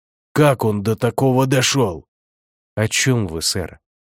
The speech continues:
Таким он был в момент смерти". Маклин сглотнул.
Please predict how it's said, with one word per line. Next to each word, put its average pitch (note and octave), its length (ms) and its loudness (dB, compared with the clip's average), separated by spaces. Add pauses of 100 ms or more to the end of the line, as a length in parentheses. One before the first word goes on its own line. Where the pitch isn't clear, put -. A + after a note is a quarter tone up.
(140)
Таким A#2+ 320 2
он A#2 140 0
был A#2+ 180 0
в G#2 40 -8
момент A#2+ 380 0
смерти". G#2 600 -4 (800)
Маклин G2+ 480 -2
сглотнул. F2+ 680 -8